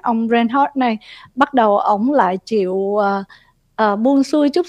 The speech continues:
xíu và ổng chịu công khai. Thì đối với ổng, đây sẽ là một cái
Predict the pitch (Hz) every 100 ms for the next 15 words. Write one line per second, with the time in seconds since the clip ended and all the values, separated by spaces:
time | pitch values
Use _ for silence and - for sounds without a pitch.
0 | - 320 392 302 202 254 - 180 185 254
1 | 247 - 269 262 247 - - _ 240 226
2 | 220 247 277 339 370 381 208 185 262 254
3 | 269 262 233 240 220 202 190 269